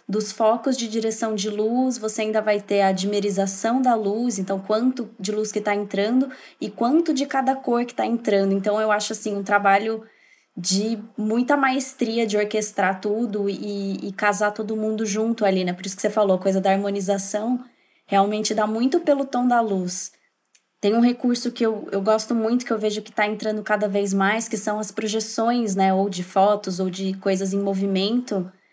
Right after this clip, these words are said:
que eu acho que tá dando uma outra dimensão. A primeira vez que eu vi isso no palco, eu fiquei muito impressionada de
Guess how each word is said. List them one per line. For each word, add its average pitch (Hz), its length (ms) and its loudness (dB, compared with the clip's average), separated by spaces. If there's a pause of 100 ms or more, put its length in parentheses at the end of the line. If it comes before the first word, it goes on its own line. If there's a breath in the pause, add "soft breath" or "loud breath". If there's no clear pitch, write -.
(220 soft breath)
que - 100 -4
eu 196 100 4
acho 196 320 2
que 208 180 -8
tá 202 200 0
dando 214 260 0
uma 214 220 -2
outra 233 340 0
dimensão. 220 500 0
A 196 40 0
primeira 208 320 -2
vez 202 240 0
que - 80 -2
eu 196 60 0
vi 196 140 -6
isso 208 180 -4
no 196 100 -2
palco, 190 300 2
eu 202 60 0
fiquei 214 200 -6
muito 226 380 0
impressionada 196 760 0
de 175 360 -2